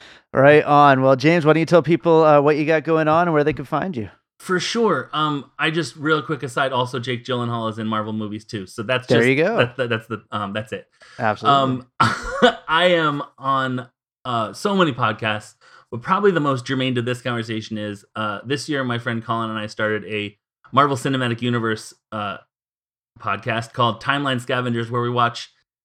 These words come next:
Speaker 2: each and every scene of each and every Marvel movie and T V show that has happened basically since Iron Man, whether or not it has been decanonized,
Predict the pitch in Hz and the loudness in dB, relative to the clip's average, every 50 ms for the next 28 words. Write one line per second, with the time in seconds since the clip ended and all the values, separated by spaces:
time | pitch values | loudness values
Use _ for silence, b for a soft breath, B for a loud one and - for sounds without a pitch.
0 | _ _ _ _ _ _ - 165 190 180 - 208 196 180 175 165 170 151 123 - | _ _ _ _ _ _ -2 -2 0 0 0 0 2 2 2 4 2 0 0 -2
1 | - - - - 165 165 175 185 196 196 196 - - - 143 131 120 147 160 165 | -8 -12 -8 -2 0 2 2 4 4 2 2 0 -2 -2 -2 -2 0 0 -2 -2
2 | - 180 165 160 147 156 143 135 135 135 143 135 139 143 131 127 127 131 139 147 | -2 -2 -2 -2 -2 -2 -2 0 2 2 2 0 0 -2 -2 0 0 0 -2 -2
3 | 143 156 156 156 156 156 151 - _ _ _ - 127 127 127 123 123 - - 139 | -4 -4 -4 -4 -4 -6 -8 -10 _ _ _ -6 -4 -4 -2 -4 -4 -6 -8 -8
4 | 127 123 131 135 147 131 - - 160 151 147 151 151 147 147 - _ - 131 127 | -6 -6 -6 -6 -6 -6 -4 -4 -2 -2 -2 -2 -4 -4 -6 -8 _ -8 -6 -4
5 | 120 127 120 127 131 127 123 139 127 123 131 131 123 - 139 123 117 - - - | -2 -2 -2 -4 -4 -6 -6 -6 -4 -4 -4 -4 -4 -6 -6 -6 -6 -8 -8 -6
6 | 131 131 139 127 123 - - 120 120 127 135 139 143 143 143 143 143 143 147 143 | -6 -6 -6 -8 -10 -10 -6 -4 -4 -2 -4 -4 -6 -8 -8 -8 -8 -8 -10 -12
7 | - _ _ _ _ _ _ _ _ _ - 104 131 147 156 143 165 156 147 139 | -14 _ _ _ _ _ _ _ _ _ -4 -2 0 0 2 2 2 2 2 0
8 | 135 131 127 131 131 131 127 123 117 113 123 123 113 113 123 120 120 - 127 120 | 0 0 0 0 0 -2 -2 -4 -4 -4 -4 -4 -4 -2 -4 -6 -4 -4 -4 -4
9 | 117 120 127 127 131 131 131 135 143 131 123 - - - | -2 -2 -2 -4 -4 -4 -4 -6 -8 -10 -14 -18 -20 -20